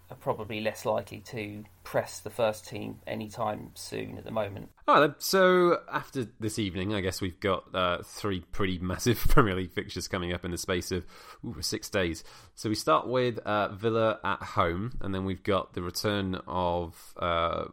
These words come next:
Speaker 2: whatever one he decides to call himself at this point, along with Spurs on the Wednesday night, and then it's City away, minus Sergio Aguero, but still not necessarily a particularly appetising prospect considering our current form.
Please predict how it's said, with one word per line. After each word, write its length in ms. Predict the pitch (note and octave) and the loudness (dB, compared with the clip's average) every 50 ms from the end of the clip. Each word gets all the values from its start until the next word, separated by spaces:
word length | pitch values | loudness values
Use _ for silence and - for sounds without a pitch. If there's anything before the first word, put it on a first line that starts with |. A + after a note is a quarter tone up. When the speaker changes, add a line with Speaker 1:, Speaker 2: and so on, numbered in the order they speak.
| - - - - - | -14 -20 -20 -20 -8
Speaker 2:
whatever 400 | A2 F#2 F2+ - - F#2+ F2 F2+ | -4 -4 -2 0 0 -2 0 -2
one 220 | F2 E2+ F2+ F2 F2 | -2 -2 0 0 0
he 120 | F#2 F2+ | -2 -4
decides 340 | E2+ E2+ - - F2 E2 E2 | -4 -4 -2 0 0 0 -2
to 80 | - F2+ | -4 -6
call 160 | - F#2 E2+ | -4 -2 -2
himself 320 | E2 E2+ - E2+ E2 - | -2 -4 -4 -4 -4 -4
at 80 | F#2 D#2+ | -4 -6
this 100 | E2 - | -6 -6
point, 220 | - - F#2 E2+ | -2 -2 -2 0
along 160 | D#2 F2 F2+ E2+ | 0 -2 -2 -4
with 100 | E2 D#2+ | -4 -6
Spurs 400 | - - F#2+ F2+ E2+ E2 D#2+ E2+ | -4 -2 -2 0 0 -2 -2 -4
on 80 | E2 | -4
the 80 | D#2+ E2 | -4 -4
Wednesday 320 | E2 E2+ E2+ E2 - D#2+ | -4 -4 -4 -6 -6 -6
night, 280 | D#2+ D#2+ E2 D#2+ D#2 - - - - - - _ - | -4 -4 -4 -4 -4 -8 -12 -20 -20 -20 -20 _ -12
and 100 | - F2 | -6 -6
then 60 | F#2 | -4
it's 120 | F2+ F#2 - | -4 -4 -2
City 400 | - A2+ G#2 - - G#2 G2+ - | -2 -2 -2 -2 -4 -4 -4 -2
away, 580 | - G2 F#2 F#2 F2+ F2 F#2+ F#2 D#2+ D2+ C#2+ D#2 F2 | -2 -2 -2 0 0 2 2 2 2 0 -2 -6 -6
minus 340 | F#2 G2+ G#2 A2 A#2 - - | 0 0 2 2 0 0 0
Sergio 320 | B2 A2+ F#2 G2+ G2+ F#2+ | 0 0 2 2 2 2
Aguero, 380 | F2+ - G2+ G2+ E2+ E2 E2+ D#2+ | 2 2 2 2 2 2 0 -2
but 140 | D#2+ F2 - | -4 -6 -6
still 200 | - - G#2 F2+ | -2 -2 0 0
not 160 | F2 F2+ D#2+ | 0 -2 -2
necessarily 560 | C#2+ F2+ F2 - - - F#2+ F2+ E2+ E2 F2 E2+ | -4 -4 -6 -6 -6 -4 -2 -2 -2 -2 -2 -4
a 60 | E2+ | -4
particularly 600 | - - - - G2 F2 - E2+ E2+ E2+ D#2+ - | -4 -8 -8 -10 -10 -10 -10 -8 -8 -8 -6 -6
appetising 640 | F2 - - - - F#2 F2 E2+ D#2+ D#2 E2+ E2 D#2+ | -6 -6 -6 -6 -2 -2 -2 0 -2 -4 -8 -8 -4
prospect 500 | - F#2+ E2+ - - - D#2+ - - - | -2 -2 -2 -2 -6 -8 -10 -10 -10 -10
considering 560 | - F2 E2+ - F#2 - E2+ E2 D#2+ E2 D#2+ | -10 -8 -6 -6 -6 -4 -4 -4 -4 -6 -6
our 160 | D#2 D#2 E2 | -6 -6 -6
current 320 | - - F#2+ F2+ E2+ - | -4 -4 -4 -4 -4 -6
form. 320 | - - C#3+ C3+ F#2 - | -4 0 2 2 2 0